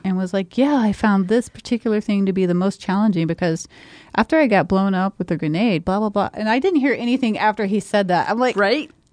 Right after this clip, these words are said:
Speaker 1: "You're just, you're just now telling us <laughs> things."
Speaker 2: Yeah. What? You left, you left,
Speaker 1: <laughs>
Speaker 2: you didn't
Speaker 1: We
Speaker 2: lead with
Speaker 1: could
Speaker 2: that,
Speaker 1: have
Speaker 2: dude. <laughs>
Speaker 1: adapted your whole program around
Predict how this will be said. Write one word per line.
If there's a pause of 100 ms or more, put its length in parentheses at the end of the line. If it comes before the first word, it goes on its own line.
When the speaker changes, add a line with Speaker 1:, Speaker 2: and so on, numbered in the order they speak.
(220)
Speaker 1:
"You're
just, (300)
you're
just
now
telling
us
<laughs>
things."
Speaker 2:
Yeah. (200)
What?
You
left, (140)
you
left,
Speaker 1:
<laughs>
Speaker 2:
you
didn't
Speaker 1:
We
Speaker 2:
lead
with
Speaker 1:
could
Speaker 2:
that,
Speaker 1:
have
Speaker 2:
dude.
<laughs>
Speaker 1:
adapted (460)
your
whole
program
around